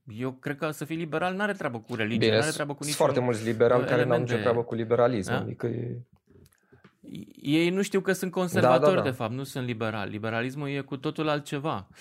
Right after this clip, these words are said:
Speaker 1: Um, bun, eu mă consider liberal în continuare și cred că trebuie să separăm, uh, în continuare biserica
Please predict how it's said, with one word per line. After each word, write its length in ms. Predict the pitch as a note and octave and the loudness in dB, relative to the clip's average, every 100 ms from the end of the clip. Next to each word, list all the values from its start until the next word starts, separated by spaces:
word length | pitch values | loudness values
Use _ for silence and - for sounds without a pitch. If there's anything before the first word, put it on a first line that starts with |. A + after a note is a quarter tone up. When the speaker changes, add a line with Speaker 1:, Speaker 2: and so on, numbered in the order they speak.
| - - - | -20 -20 -14
Speaker 1:
Um, 540 | - A#2+ A#2 A2 A#2 - | -8 -4 -4 -4 -8 -10
bun, 340 | G3 F#3 D#3+ B2+ | -10 -6 -6 -4
eu 180 | F3+ G3+ | -4 -4
mă 140 | G3+ | -4
consider 400 | G3 G3+ G3+ C#3+ | -4 -6 -4 -4
liberal 380 | C3+ C3+ D3+ C3 | -4 -4 -4 -4
în 80 | B2+ | -6
continuare 520 | C3 B2+ D3+ C#3 G#2 | -8 -8 -6 -6 -6
și 180 | G2+ - | -8 -10
cred 140 | B2 | -10
că 60 | A#2+ | -10
trebuie 160 | B2+ C3 | -12 -10
să 160 | C3+ | -10
separăm, 420 | C#3+ C#3 C#3 C#3+ A2+ G#2 | -8 -4 -4 -2 -6 -6
uh, 160 | - | -8
în 80 | - | -10
continuare 400 | A2 A#2 C3+ B2+ | -8 -8 -8 -8
biserica 600 | G#2+ G2+ G#2+ G#2 G#2 G2 | -8 -8 -10 -10 -10 -10